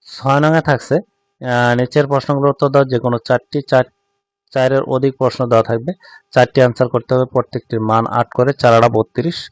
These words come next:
যেমন প্রথমে রয়েছে নবান্ন সম্পর্কে চারটি বাক্য লেখো। বাঙালি সা-, সংস্কৃতির চারটি উপাদানের নাম লেখো, উপাদানগুলোর মধ্যে কোনটি তোমার সবচেয়ে পছন্দ?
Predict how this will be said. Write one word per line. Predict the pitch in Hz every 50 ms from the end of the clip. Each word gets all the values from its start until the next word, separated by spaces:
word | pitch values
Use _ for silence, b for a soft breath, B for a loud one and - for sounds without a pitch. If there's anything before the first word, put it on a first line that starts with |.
| _ -
যেমন | 135 123 117 123
প্রথমে | 120 - 131 127 - 143 143 139
রয়েছে | 139 139 135 - - 143
নবান্ন | 147 135 120 117 120 120 120 123
সম্পর্কে | 123 - - 120 117 123 117 - 123 -
চারটি | - 113 - - 110
বাক্য | 92 107 104 - -
লেখো। | 110 104 104 - - 175 214 B B B B B B B _ -
বাঙালি | 123 110 107 110 120 127 131 139 139 139 139 143 156 196 - _ _ _
সা-, | - - - - - - - - - - - 131 - - -
সংস্কৃতির | - - - 123 156 - - - 139 123 117 131 143 -
চারটি | - 135 120 120 - 123
উপাদানের | 123 117 123 123 123 120 120 120 123
নাম | 120 117 107 107
লেখো, | 107 110 110 117 135 139
উপাদানগুলোর | 127 - 123 117 120 117 117 113 117 117 117
মধ্যে | 113 110 107 107 - 127 127 - -
কোনটি | - 135 135 127 - 139
তোমার | - 127 110 110 135 170 b b b b b b b
সবচেয়ে | - - - 127 117 - - - 117
পছন্দ? | 113 117 107 - - 98 92 87